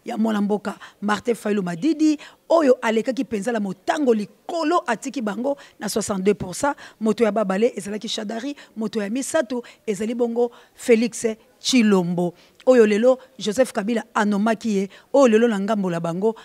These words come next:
mabe ekoti, oyo bandeko la biso, bokilo lokonefa mpeka tokila, mais plus quarante-neuf, ingeta, ingeta, B L D, balobaka elumbe lumbe. Elumbe lumbe ekoti na ndenge nini bandeko? Po boyoka ye te,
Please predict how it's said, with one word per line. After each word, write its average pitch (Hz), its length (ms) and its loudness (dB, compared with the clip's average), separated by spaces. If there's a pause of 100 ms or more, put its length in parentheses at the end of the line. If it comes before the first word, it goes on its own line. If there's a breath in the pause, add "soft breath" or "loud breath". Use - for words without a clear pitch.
(120 loud breath)
mabe 180 520 0
ekoti, 214 580 -2 (260 loud breath)
oyo 220 120 4
bandeko 180 360 -2
la 175 100 -2
biso, 214 540 -2 (180 loud breath)
bokilo 202 320 0
lokonefa 208 440 -2
mpeka 214 320 -6
tokila, 226 460 -4
mais 214 140 -2
plus 226 320 -8
quarante-neuf, 214 520 -4 (340 loud breath)
ingeta, 277 480 4
ingeta, 226 540 -2 (280 loud breath)
B 233 280 2 (100)
L 214 160 0
D, 277 280 2 (220 loud breath)
balobaka 202 460 -4 (100)
elumbe 220 500 2
lumbe. 165 460 -4 (380 soft breath)
Elumbe 392 320 6
lumbe 285 200 6
ekoti 294 280 2
na 226 100 -2
ndenge 226 260 -2
nini 214 200 -4
bandeko? 180 520 -6 (200 loud breath)
Po 254 120 4
boyoka 254 320 8
ye 247 120 2
te, 240 240 0